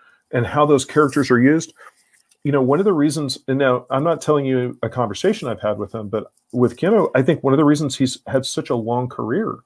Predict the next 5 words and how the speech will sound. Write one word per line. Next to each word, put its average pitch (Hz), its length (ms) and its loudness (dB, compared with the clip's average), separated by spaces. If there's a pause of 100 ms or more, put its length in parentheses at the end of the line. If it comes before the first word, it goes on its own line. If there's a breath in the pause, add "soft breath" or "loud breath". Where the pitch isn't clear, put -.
(460)
is 120 160 -2
he 131 120 4
really 135 560 0
understands 131 840 -4
process. - 840 -2